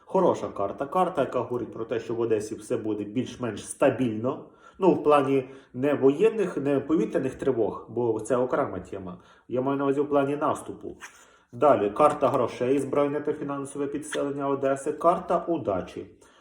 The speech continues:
Всі три карти, до речі, досить позитивні, досить хороші. Так що Одеса, тримайтесь, все буде супер. Далі. М, Одеса, дивимося на Таро. Четвірка жезлів, карта сили,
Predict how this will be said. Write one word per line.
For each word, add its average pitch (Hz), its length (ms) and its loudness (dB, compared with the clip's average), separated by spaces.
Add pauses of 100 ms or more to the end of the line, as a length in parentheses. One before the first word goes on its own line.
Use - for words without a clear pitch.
(140)
Всі 226 220 -6
три 196 200 -2
карти, 180 420 2
до 131 100 4
речі, 139 280 0
досить 127 420 -2
позитивні, 123 560 -2
досить 113 320 -2
хороші. 101 380 -6
Так 117 200 -6
що 123 180 -4
Одеса, 147 460 0
тримайтесь, 139 540 -4
все - 200 -8
буде 117 340 -2
супер. - 360 -12 (560)
Далі. 110 380 2 (440)
М, 104 300 -14 (960)
Одеса, 143 640 4 (200)
дивимося 127 540 -2
на 123 140 -4
Таро. 107 460 -4 (520)
Четвірка 170 600 2
жезлів, 113 560 -2 (420)
карта 151 400 2
сили, 147 520 0